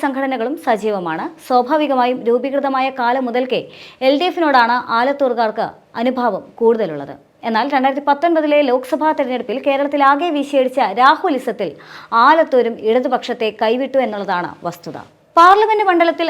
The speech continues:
അഞ്ച് വർഷം കൊണ്ട് ആയിരത്തി എഴുന്നൂറ്റി മുപ്പത്തിനാല് കോടി രൂപ ചെലവഴിച്ചുവെന്നാണ് രമ്യ ഹരിദാസിന്റെ അവകാശവാദം. ആലത്തൂരിലെ പ്രശ്നങ്ങൾ രാജ്യത്തിന്റെ ശ്രദ്ധയിൽ കൊണ്ടുവരാൻ പാർലമെന്റിൽ അമ്പതിലധികം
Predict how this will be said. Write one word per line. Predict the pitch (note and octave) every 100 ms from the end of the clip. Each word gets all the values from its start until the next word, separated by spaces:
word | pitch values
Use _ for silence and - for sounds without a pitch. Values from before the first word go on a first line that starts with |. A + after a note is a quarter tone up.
| C4
അഞ്ച് | C4 E4 E4+ F4
വർഷം | D#4+ D#4
കൊണ്ട് | C#4+ C#4+ D4 C4
ആയിരത്തി | D#4 E4 F4+
എഴുന്നൂറ്റി | D4+ D4 D4+ D4+
മുപ്പത്തിനാല് | C4 C4+ D#4+ D#4+ C#4 C#4+ E4
കോടി | D#4 D4 C#4+
രൂപ | C#4+ C#4+
ചെലവഴിച്ചുവെന്നാണ് | C4+ C4 C#4+ C#4+ C4+ F#3+ A#3+ C#4
രമ്യ | C4+ E4+ E4
ഹരിദാസിന്റെ | C#4 C4+ C4 C4+ B3 G3+
അവകാശവാദം. | G#3 A3+ A#3+ A#3+ F3+ D3 C#3+ - - - - A3+
ആലത്തൂരിലെ | A3+ C4+ C#4 D4 C#4+ C#4+
പ്രശ്നങ്ങൾ | C#4 C#4+ C#4 C#4+ B3+
രാജ്യത്തിന്റെ | B3+ C#4 C#4+ C#4 C#4+
ശ്രദ്ധയിൽ | C4 C4 D4 D4
കൊണ്ടുവരാൻ | C#4+ B3+ G3+ C4+ D4 - - C#4
പാർലമെന്റിൽ | C#4+ D#4 D4 C#4+ C#4 - B3
അമ്പതിലധികം | C#4 E4 D#4 C#4+ C#4+